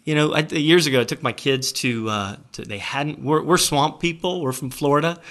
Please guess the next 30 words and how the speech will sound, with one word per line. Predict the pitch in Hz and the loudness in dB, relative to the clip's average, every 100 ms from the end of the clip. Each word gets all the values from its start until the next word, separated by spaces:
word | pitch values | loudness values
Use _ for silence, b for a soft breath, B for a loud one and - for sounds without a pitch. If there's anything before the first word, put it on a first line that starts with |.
| B B | B B
So | B 151 131 | B 0 4
they | 131 | 2
hadn't | 135 147 151 143 - | 4 4 4 0 -2
been | 139 139 135 127 113 110 - | 2 4 4 2 -4 -10 -8
snowboarding | - - 131 127 110 104 107 | -6 -2 0 -2 -4 -10 -14
before. | 107 - - - - B B B B B | -16 -14 -14 -14 -18 B B B B B
My | - | -8
wife | 107 110 120 | -2 0 0
and | 123 | 0
I | 120 | -2
get | 117 123 | 0 -4
together | 127 120 127 135 151 | -4 0 2 4 2
and | 151 | 0
we | 120 | 0
say, | 113 120 | -2 -2
"You | 117 | -4
know | 120 127 | -4 -2
what? | 143 180 - | -2 -2 -4
We've | 123 135 | -4 -4
seen, | 127 | -4
we've | 113 160 | -4 -2
already | 180 160 | -2 -2
seen | - 202 | -2 -4
the | 214 | -2
broken | 160 156 156 | 0 0 0
arms. | 156 180 | 0 0
I've | 131 139 | -2 -2
got | 135 | -4
three | 139 147 | -2 0
sons. | 127 151 127 107 | 2 2 0 -2